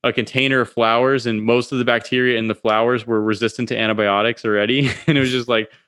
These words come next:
we have a problem with all these, all these bacteria being resistant. It was just, and this is not, I know there's bacteria involved in, uh, I think a lot of the autoimmunity with some of the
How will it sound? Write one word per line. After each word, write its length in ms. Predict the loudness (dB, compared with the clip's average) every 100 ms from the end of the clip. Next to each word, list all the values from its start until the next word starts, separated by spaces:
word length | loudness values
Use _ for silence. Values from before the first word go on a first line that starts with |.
| _
we 100 | 2
have 120 | 2 2
a 40 |
problem 460 | 0 2 2 2 0
with 100 | 2
all 180 | 0
these, 280 | 0 -2 -4 -4
all 120 | 0
these 140 | 0 0
bacteria 460 | -2 -2 -2 0
being 260 | 0 -2 -2
resistant. 560 | -2 -2 -4 -6 -10 -10 _ _ _ _ -6
It 40 |
was 80 | -4
just, 220 | -2 -4
and 320 | -4 -2 -2 -6 _
this 220 | -4 -4
is 80 | -2
not, 240 | -2 -2 -4 _ -4
I 100 | 0
know 240 | 0 -2 -4 -4
there's 160 | -2
bacteria 460 | 0 -2 0 0 0
involved 600 | 0 2 2 2 0 -6 -4
in, 160 | -2
uh, 120 | -2 -2
I 80 | -4
think 180 | -2 -2
a 40 |
lot 200 | 2 2
of 60 | 0
the 80 | 0
autoimmunity 600 | 0 0 -2 -2 -2 -2
with 120 | -2
some 140 | -4
of 80 | -4
the 240 | -4 -4